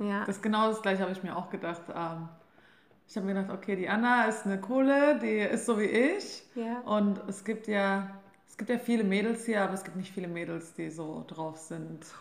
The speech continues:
Speaker 1: Und die auch echt sind. Viele
Speaker 2: Ja.
Speaker 1: wiss-, ke-, kennen halt das Spielchen hier in L A und wissen, dass sie ein gewisses Klischee erfüllen müssen, damit sie hier weiterkommen.
Speaker 2: Mhm.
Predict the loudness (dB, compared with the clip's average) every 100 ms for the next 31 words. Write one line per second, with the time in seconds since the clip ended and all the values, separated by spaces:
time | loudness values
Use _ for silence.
0 | -2 0 4 4 4 2 -2 -2 -6 -2
1 | 2 2 4 6 6 6 4 -2 -2 2
2 | 2 0 -6 -6 -2 0 2 2 0 -2
3 | -4 -4 -4 -6 -4 -4 -2 -2 0 0
4 | -2 0 0 2 0 0 -2 -2 -2 2
5 | 2 4 2 0 -6 -10 -6 -4 0 2
6 | 2 2 2 4 2 2 -2 -2 0 0
7 | -2 -4 -2 -4 -4 -4 -4 -2 -2 0
8 | -2 -2 -6 -4 -4 -6